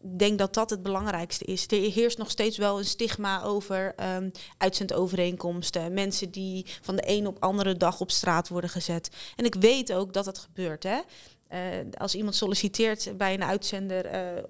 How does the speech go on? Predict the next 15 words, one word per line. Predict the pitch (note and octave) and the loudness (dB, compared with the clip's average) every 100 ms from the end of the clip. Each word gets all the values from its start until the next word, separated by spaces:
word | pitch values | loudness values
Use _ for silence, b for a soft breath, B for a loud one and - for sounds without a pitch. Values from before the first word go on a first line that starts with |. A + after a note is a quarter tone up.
| - | -6
online, | G#3+ G#3 F#3+ F#3 F#3+ F#3+ | -4 -2 0 0 -2 0
dan | G#3 | -2
kan | G3 G3+ | -2 -4
dat | F#3+ | -2
zeker | - G#3+ G#3+ F#3 | 0 0 0 -2
ook | G#3 G3+ | -2 -4
zo | - F#3+ | -2 -2
zijn, | F#3 F3+ | -2 -2
of | G3 | -4
via | - G3+ | -2 -2
een | F#3 | 0
banenmarkt. | E3+ F#3 F3+ E3+ F#3 - - - - | 2 2 2 0 -2 -4 -8 -6 0
Maar | F#3 | 4
waar | G3+ | 4
we | F#3+ | 4